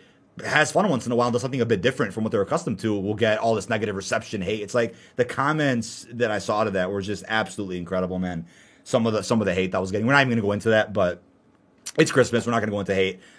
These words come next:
but I, I, I just wanted to bring that up real quickly. It's so funny seeing the people on the internet, the, the, the sheep mentality and just the, the,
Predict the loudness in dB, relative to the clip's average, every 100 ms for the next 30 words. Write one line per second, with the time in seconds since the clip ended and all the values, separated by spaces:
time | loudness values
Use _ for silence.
0 | -2 4 4 4 2 4 4 2 2 0
1 | 2 0 0 0 -2 -4 -4 -4 2 4
2 | 4 4 0 -2 -4 -2 -2 -2 -6 -10
3 | _ _ _ -6 -4 -2 0 2 2 0
4 | 0 0 -2 0 -2 -2 0 -2 0 -4
5 | -2 -4 0 2 2 2 0 0 -4 -2
6 | 0 0 -2 -2 -2 0 -4